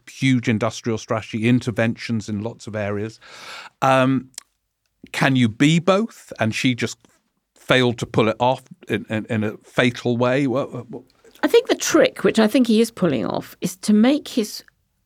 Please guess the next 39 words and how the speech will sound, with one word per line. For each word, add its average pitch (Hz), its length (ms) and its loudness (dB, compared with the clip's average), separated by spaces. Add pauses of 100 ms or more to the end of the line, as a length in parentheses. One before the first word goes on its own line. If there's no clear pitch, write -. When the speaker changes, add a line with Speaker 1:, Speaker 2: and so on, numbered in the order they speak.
(140)
Speaker 2:
radical 180 380 0
policies 139 520 -2
sound 175 320 0
extremely 214 960 0
sensible - 640 -4
and 135 160 -2
practical. - 600 -10 (440)
I 156 80 -4
mean, 170 200 -2
people 185 300 -2
know 202 340 6
that 180 140 2
you 160 100 2
can't 170 420 -2
get - 260 -4
growth 147 300 2
unless 135 420 -4
you 131 160 -2
invest. - 600 -2 (360)
And 147 120 0
an 151 120 0
industrial 160 640 0
strategy 151 840 -4
is 147 140 -2
what 160 220 0
everybody 214 460 2
wants. 180 320 0
I 160 40 -2
mean, 175 100 4
all 254 220 6
over 214 180 2
the 180 100 -2
country, 202 420 -2
it - 180 -6
is 160 140 -6
a 156 40 4
very, 190 400 2
very 165 300 0
popular 143 520 -4